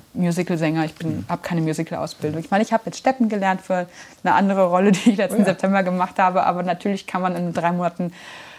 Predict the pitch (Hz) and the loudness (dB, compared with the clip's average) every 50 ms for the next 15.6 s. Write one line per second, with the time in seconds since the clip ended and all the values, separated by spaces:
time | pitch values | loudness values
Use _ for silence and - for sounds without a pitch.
0 | - 69 - 180 175 - - 196 196 - - - - - - 185 175 175 - - | -16 -14 -12 -10 -6 -2 0 0 0 -2 -6 -12 -6 -2 0 0 2 2 0 -2
1 | - - - 202 196 214 214 - - 196 180 - - 196 190 185 - - 196 180 | -2 -2 0 0 2 0 0 0 0 0 0 0 0 0 0 0 0 -4 -6 -4
2 | - - 180 175 190 185 180 175 180 165 165 160 165 165 170 170 170 170 170 165 | -2 -2 -2 0 0 0 0 0 0 0 -2 -2 -2 -2 0 -2 0 0 0 0
3 | 165 165 - 170 165 - - - - - - - - - - 160 156 151 - - | 0 -2 -4 -6 -8 -10 -14 -16 -16 -18 -20 -20 -20 -8 -4 -2 -2 -2 -4 -8
4 | - 113 104 98 117 - - - 180 170 165 170 - - 156 151 - - - - | -10 -8 -8 -8 -10 -12 -4 0 0 0 0 0 0 0 -2 -2 -4 -6 -4 -2
5 | 170 151 147 151 156 - 143 139 135 123 104 - - - - - - _ _ _ | -2 0 0 -2 -2 -4 -4 -4 -4 -6 -8 -12 -20 -20 -20 -20 -20 _ _ _
6 | - 92 95 95 113 135 135 156 123 110 113 120 - 156 151 156 - 143 127 - | -10 -8 -4 -2 -2 -2 -2 -2 -2 -2 -2 -2 -2 -4 -4 -4 -4 -6 -6 -6
7 | - - 180 - - 123 127 160 180 202 208 208 202 208 208 - _ _ _ - | -6 -6 -6 -6 -6 -6 -4 -2 -2 -2 -2 -4 -6 -6 -8 -12 _ _ _ -20
8 | - _ _ _ - 127 113 104 131 - 156 123 120 110 110 117 123 120 113 131 | -20 _ _ _ -8 -4 -2 -2 -2 0 0 0 0 0 0 0 0 2 2 0
9 | 110 104 107 110 - - 131 110 120 131 - - - - - - 117 120 104 - | 0 -2 -2 0 0 0 -2 -2 -2 -6 -8 -10 -12 -12 -10 -8 -8 -8 -8 -6
10 | - 101 101 - - - 101 101 110 104 98 101 113 139 180 156 104 90 147 - | -6 -6 -6 -6 -8 -8 -6 -6 -6 -6 -6 -4 -4 -2 -2 -2 -4 -4 -6 -6
11 | - 107 139 - _ - - - - - 202 190 196 202 196 202 208 202 - - | -8 -8 -10 -10 _ -20 -20 -20 -8 -2 -2 0 0 2 2 0 0 0 -2 -6
12 | 202 190 202 - - - - 202 220 220 - 185 - 180 170 - 170 165 - - | -8 -8 -6 -6 -4 -4 -2 0 -2 -2 -2 -4 -6 -6 -4 -2 -4 -2 0 0
13 | 165 160 160 156 165 160 - - 165 190 - - - 208 196 190 - 190 - 185 | 0 0 -2 -4 -6 -6 -6 -4 -2 -2 0 0 0 -2 -2 -4 -4 -4 -4 -4
14 | 170 180 185 - 196 - 170 - - 180 170 165 160 165 165 - 175 160 165 165 | -4 -4 -4 -4 -4 -6 -8 -8 -8 -6 -6 -4 -6 -6 -6 -6 -6 -6 -6 -6
15 | 160 170 175 165 170 160 160 165 160 160 156 - | -6 -4 -4 -4 -4 -2 -2 0 0 -2 -2 -6